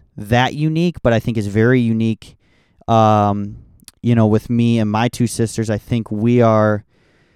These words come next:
when it comes to dealing with certain things, we are completely different. We have our similarities, as all family members will,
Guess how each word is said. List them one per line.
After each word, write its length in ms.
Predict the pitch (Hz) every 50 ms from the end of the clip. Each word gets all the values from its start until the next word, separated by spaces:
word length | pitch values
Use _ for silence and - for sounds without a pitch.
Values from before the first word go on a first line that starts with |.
| _ _ _ _
when 100 | - 117
it 120 | 123 117 -
comes 260 | - 131 127 127 -
to 100 | - 131
dealing 380 | 113 101 113 117 120 123 120 120
with 100 | 113 104
certain 320 | - - 123 120 98 104
things, 440 | - - 110 113 123 135 131 117 -
we 240 | - 101 113 117 117
are 100 | 113 110
completely 560 | - - 120 110 - - 123 117 92 110 107
different. 360 | 95 110 104 - - 95 101
We 100 | 135 131
have 200 | 127 127 120 120
our 80 | 139 131
similarities, 760 | - - 127 123 120 110 104 101 104 107 110 117 120 107 -
as 340 | - 104 104 104 98 - - -
all 180 | - 110 107
family 360 | 98 - - 110 110 107 107 104
members 340 | 104 104 104 98 101 101
will, 420 | 98 95 101 101 104 113 123 127